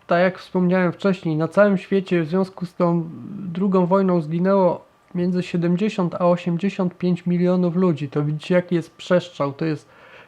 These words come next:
piętnaście milionów jakiegoś manewru. To jest, kurczę, prawie pół Polski. To jest tylko ten margines błędu,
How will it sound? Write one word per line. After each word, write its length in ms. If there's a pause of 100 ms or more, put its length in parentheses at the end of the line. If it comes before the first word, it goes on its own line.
(100)
piętnaście 580
milionów 600 (1040)
jakiegoś 840 (100)
manewru. 680 (600)
To 100
jest, 480
kurczę, 640 (2250)
prawie 360
pół 220
Polski. 680 (4000)
To 80
jest 220
tylko 340
ten 380
margines 580
błędu, 600